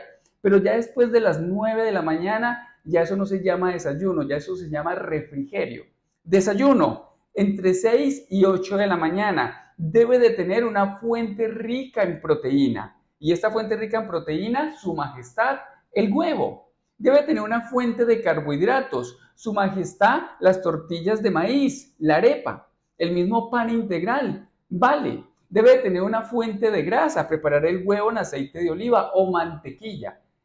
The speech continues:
Es muy diferente, y lo vamos a ver en otros programas, la mantequilla a la margarina. Preparar el huevo en mantequilla es correcto, o en aceite de oliva. Debe tener una bebida energiz-, energizante,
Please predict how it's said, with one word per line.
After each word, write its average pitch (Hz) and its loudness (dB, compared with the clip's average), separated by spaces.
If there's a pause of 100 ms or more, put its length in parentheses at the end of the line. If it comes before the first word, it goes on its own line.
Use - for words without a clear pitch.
Es 147 -2
muy 208 -4
diferente, 165 -4
y - -4
lo 175 2
vamos 160 0
a 165 0
ver 151 2
en 156 -2
otros 175 -8
programas, 170 -4
la 143 -4
mantequilla 196 -6 (240)
a 135 2
la 131 2
margarina. 123 -2 (320)
Preparar 127 2
el 156 -4
huevo 180 2
en 190 0
mantequilla 151 -4
es - -4
correcto, 202 -2
o 131 -4
en 135 -4
aceite 131 -6
de 180 2
oliva. 208 0 (100)
Debe 214 4
tener 196 0
una 202 2
bebida 180 2
energiz-, 156 -4
energizante, 170 -4